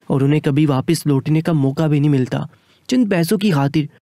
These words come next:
मैंने हलाल की कमाई को छोड़ दिया था। मैं शॉर्टकट से पैसे कमाना चाहता था जिसकी सज़ा मुझे बहुत जल्दी मिल गई।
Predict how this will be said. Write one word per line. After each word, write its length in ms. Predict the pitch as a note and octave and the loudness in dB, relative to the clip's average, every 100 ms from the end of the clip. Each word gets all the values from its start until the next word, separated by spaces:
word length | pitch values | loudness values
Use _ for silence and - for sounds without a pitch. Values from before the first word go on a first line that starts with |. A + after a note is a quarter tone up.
| _ | _
मैंने 200 | D3+ D3 | -2 2
हलाल 340 | C#3+ C#3 C#3 C#3+ | 2 2 0 -2
की 140 | D#3+ | -2
कमाई 320 | D#3+ C3 C3+ | -2 0 0
को 120 | C#3+ | -2
छोड़ 260 | D#3+ C#3+ B2+ | -2 0 -2
दिया 220 | - C3+ | -2 -2
था। 180 | B2+ C3 - _ _ _ | -2 -4 -8 _ _ _
मैं 100 | C#3+ | -2
शॉर्टकट 420 | - C3+ C3+ D#3 | 0 -2 0 -2
से 140 | C#3 B2+ | -2 -2
पैसे 260 | C#3+ D#3 | 0 0
कमाना 320 | D3+ C#3 C3+ | 0 0 0
चाहता 340 | C#3+ C3+ C3+ D3 | 0 -2 0 0
था 200 | D#3 C#3+ - - _ _ | 0 -2 -8 -20 _ _
जिसकी 340 | E3 C#3+ - D#3+ | -4 -2 -2 -2
सज़ा 320 | D3 C#3 C#3+ | 0 0 2
मुझे 240 | D#3+ C#3+ C#3+ | 2 2 0
बहुत 280 | C3+ D3+ | 2 0
जल्दी 300 | D3+ C#3+ C#3 | 2 2 2
मिल 160 | D#3 B2+ | 2 0
गई। 200 | A#2 C3+ | -2 -4